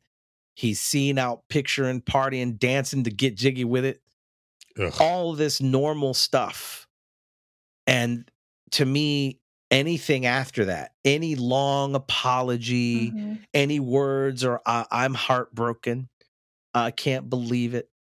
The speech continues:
Speaker 1: That's not, that's all horseshit to me at that point.
Speaker 3: Yep.
Speaker 1: You've already missed any opportunity,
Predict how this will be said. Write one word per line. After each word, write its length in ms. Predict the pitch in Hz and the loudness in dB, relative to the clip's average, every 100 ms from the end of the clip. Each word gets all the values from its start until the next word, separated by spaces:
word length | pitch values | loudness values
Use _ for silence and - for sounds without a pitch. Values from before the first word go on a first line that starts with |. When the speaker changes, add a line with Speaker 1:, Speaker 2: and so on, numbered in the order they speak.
| _ _ _ _ _ _ _ - - | _ _ _ _ _ _ _ -20 -20
Speaker 1:
That's 540 | - 151 143 143 - | -18 -4 0 0 -2
not, 340 | 139 123 110 - _ _ _ _ _ _ | -2 0 -2 -6 _ _ _ _ _ _
that's 240 | 123 123 | 0 0
all 180 | 127 120 | 0 0
horseshit 440 | 120 117 - 104 - | 0 0 0 -4 -6
to 100 | 85 | -8
me 120 | 67 | -8
at 120 | 65 | -10
that 160 | 50 - | -12 -10
point. 240 | - 50 _ | -14 -14 _
Speaker 3:
Yep. 200 | 240 220 - _ _ _ _ _ _ _ _ | -10 -10 -12 _ _ _ _ _ _ _ _
Speaker 1:
You've 200 | 117 117 | 0 2
already 640 | 131 147 143 127 113 104 - | 2 0 -2 -2 -4 -6 -4
missed 420 | 113 123 113 - | 0 0 -2 -2
any 280 | 113 110 113 | 0 0 0
opportunity, 800 | 104 101 - - 101 82 65 - | -2 -4 -6 -4 -4 -4 -10 -16